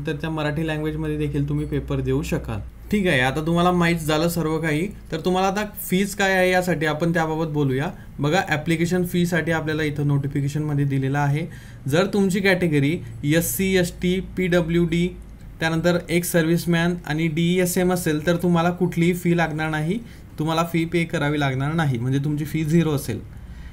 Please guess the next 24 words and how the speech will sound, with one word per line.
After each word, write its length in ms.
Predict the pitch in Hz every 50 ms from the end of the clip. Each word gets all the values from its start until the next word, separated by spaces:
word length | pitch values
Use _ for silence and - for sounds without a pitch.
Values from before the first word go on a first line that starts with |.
| - -
आणि 220 | 139 139 139 156 156
जर 180 | 147 170 175
तुम्ही 240 | 170 180 180 185 175
जनरल, 420 | 165 175 170 170 165 175 185 190 - - - - -
ओबीसी 460 | 151 151 147 156 175 170 175 185 180
किंवा 240 | 175 180 175 170 175 175 - -
ईडब्ल्यूएस 460 | 160 175 170 175 160 165 165 175 175
असाल 360 | 175 165 - 160 147 151 147 170
तर 80 | 165
तुम्हाला 360 | 165 - 170 165 160 156 156
सातशे 400 | 156 - 165 143 139 - - 165
पन्नास 300 | 156 151 147 147 147 156 147 -
रुपये 320 | 143 135 - 160 196 262 - - - - - 139
भरावे 320 | 135 127 123 123 147 180
लागतील. 340 | 190 180 - - - 127 120
सातशे 360 | - - 123 - - - 139
पन्नास 320 | 131 135 135 139 143 143
रुपये 240 | 139 131 135 143 143
ही 100 | 143 143
फी 180 | 143 - 143 139
असेल 280 | 139 139 - 180 233 254 - - - - - - 135
जनरल, 300 | 139 143 139 139 160 170 170 -
ओबीसी 400 | 151 147 139 139 143 143 170 165
आणि 260 | 156 143 147 202